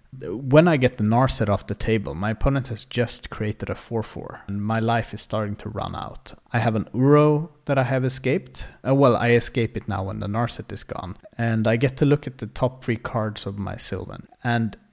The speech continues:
if you've been in this position, the best chance of winning the game is creating as many decisions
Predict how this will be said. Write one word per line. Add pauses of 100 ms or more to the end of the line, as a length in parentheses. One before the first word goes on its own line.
if
you've
been
in
this
position, (220)
the
best
chance
of
winning
the
game
is
creating
as
many (160)
decisions